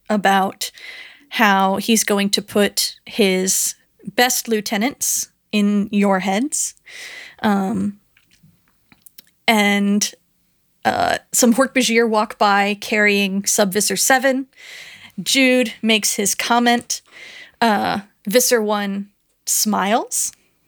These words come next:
Um, and I don't think he responds. He just smiles and gestures to the Hork-Bajir that are kind of corralling you,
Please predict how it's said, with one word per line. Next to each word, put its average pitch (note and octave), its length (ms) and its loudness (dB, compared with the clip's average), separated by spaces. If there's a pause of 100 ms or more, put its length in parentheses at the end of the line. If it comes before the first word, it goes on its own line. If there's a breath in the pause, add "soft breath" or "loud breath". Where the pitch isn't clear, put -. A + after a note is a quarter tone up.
(720 loud breath)
Um, G#3+ 480 -2 (1000)
and G#3 480 2 (160)
I A3+ 60 4
don't C#4+ 300 2
think C4+ 420 0
he B3+ 220 2
responds. - 720 -2
He C4 120 4
just A3 200 0
smiles G3 640 -2
and G3+ 240 0
gestures G#3+ 480 0
to A3+ 80 0
the G3+ 100 -2
Hork-Bajir G3+ 560 0
that G3 140 2
are G3+ 60 0
kind G3+ 260 0
of - 100 -8
corralling G3 680 2
you, D4+ 300 0